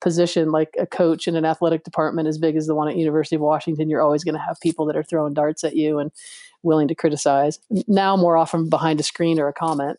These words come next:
on the internet as opposed to your face. But, um, that's not something that I,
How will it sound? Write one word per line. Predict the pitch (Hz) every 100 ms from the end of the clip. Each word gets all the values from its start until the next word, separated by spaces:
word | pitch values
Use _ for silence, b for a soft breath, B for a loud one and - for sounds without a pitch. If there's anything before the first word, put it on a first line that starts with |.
| -
on | 156
the | 156
internet | 160 151 151 156 170
as | 151
opposed | 156 170 151
to | -
your | 147 156
face. | 160 143 156 -
But, | 151 151 _ _ _ _ _ 196
um, | 160 156 156 170 _ _ _ _ _ _ _ _ _ - _
that's | - 170 -
not | 147
something | - 160 156 151
that | 151
I, | 147